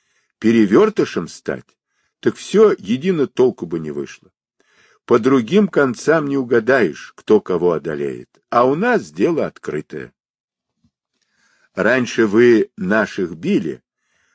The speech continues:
потому мы вашим же обычаям шли, а теперь пошли по-своему, широким плечом,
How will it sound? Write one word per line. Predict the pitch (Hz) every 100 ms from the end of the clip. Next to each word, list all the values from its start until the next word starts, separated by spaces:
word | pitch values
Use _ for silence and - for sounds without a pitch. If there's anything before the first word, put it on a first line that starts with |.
| _
потому | 92 - 98 113 175
мы | 156 135 117
вашим | - 82 104 151 - 151 127
же | 123 127
обычаям | - 85 73 104 - 113 87
шли, | 76 - 67 73 - _ _ _ _ _
а | 117
теперь | 123 220 269 247
пошли | - 107 - 185
по-своему, | 214 90 - 82 85 82 80 - _ _ _
широким | - 262 262 123 - 76
плечом, | - 165 - 73 58